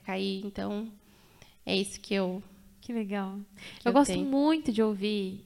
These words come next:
Speaker 2: dessa forma, porque se eu pedisse pra você o que você falaria pra uma pessoa que tá grávida, querendo ganhar neném agora, de parto normal,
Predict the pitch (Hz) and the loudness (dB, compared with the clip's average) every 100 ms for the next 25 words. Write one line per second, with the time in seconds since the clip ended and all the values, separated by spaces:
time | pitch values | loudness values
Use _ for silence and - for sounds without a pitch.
0 | - - - _ 190 208 247 311 - 226 | -20 -20 -20 _ -6 0 0 0 -4 -6
1 | - 190 214 202 190 214 220 226 285 320 | -2 0 2 0 -4 -4 -2 -2 -2 0
2 | 294 277 254 226 233 - 180 185 - - | -2 -2 -4 -4 -2 0 0 0 -8 -18
3 | - 208 208 254 277 302 - 254 226 208 | -4 -2 2 4 4 2 2 2 2 2
4 | 208 214 208 208 202 226 220 214 190 190 | 2 2 2 0 0 -2 0 -2 0 0
5 | 196 190 196 202 208 208 190 190 190 185 | -2 -4 -4 -4 -2 -2 -2 -2 -2 -2
6 | 190 208 208 196 - 190 185 180 190 240 | 0 0 0 -2 -4 -4 -2 -2 0 2
7 | 220 | 0